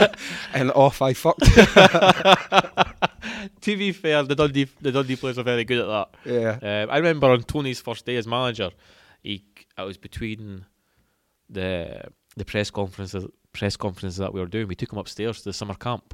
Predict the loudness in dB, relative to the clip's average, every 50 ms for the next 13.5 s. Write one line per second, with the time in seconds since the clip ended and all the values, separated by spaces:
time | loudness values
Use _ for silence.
0 | -20 _ -16 -16 -14 -14 -14 -14 -12 -10 -8 -8 -8 -8 -10 -12 -14 -12 -12 -12
1 | -12 -12 -16 -20 -20 _ _ _ _ _ -4 -4 -2 -2 -4 -6 -8 -8 -8 -8
2 | -6 -6 -6 -6 -4 -6 -4 -4 -2 -2 -2 -2 -2 -2 -4 -4 -2 -2 -4 -4
3 | -4 -6 -6 -8 -8 -8 -10 -10 -8 -8 -6 -8 -8 -10 -14 -16 -18 -18 _ -14
4 | -14 -14 -12 -10 -10 -8 -8 -8 -10 -12 -14 -12 -12 -12 -12 -12 -12 -12 -10 -8
5 | -6 -6 -6 -6 -8 -10 -6 -4 -4 -4 -4 -6 -10 _ _ _ _ _ _ _
6 | -12 -10 -8 -6 -6 -6 -6 -8 -12 _ -2 0 2 2 2 0 -2 -4 -8 -8
7 | -8 -10 -8 -8 -8 -6 -8 -8 -12 -12 -12 -10 -10 -10 -12 -16 _ _ -12 -10
8 | -10 -10 -12 _ _ -10 -10 -8 -8 -8 -8 -8 -10 -14 -16 -14 -14 -16 -18 -18
9 | _ _ _ _ _ _ _ _ _ -18 -14 -14 -12 -14 -14 -16 -18 -20 -20 _
10 | _ _ _ -18 -16 -14 -12 -12 -12 -12 -12 -12 -12 -10 -8 -8 -10 -10 -10 -10
11 | -12 -12 -10 -12 -12 -12 -12 -12 -12 -14 -14 -12 -12 -10 -10 -8 -8 -8 -8 -8
12 | -10 -10 -12 -12 -12 -12 -12 -12 -10 -10 -10 -10 -10 -10 -10 -8 -8 -10 -10 -10
13 | -14 -16 -16 -16 -16 -16 -18 -20 -20